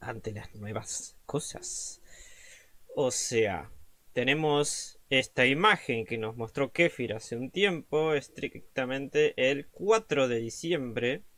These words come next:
hace... o nueve días, hace nueve días, tenemos esta imagen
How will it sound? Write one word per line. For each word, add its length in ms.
hace... 480
o 100
nueve 380
días, 500
hace 220
nueve 240
días, 500
tenemos 420
esta 200
imagen 640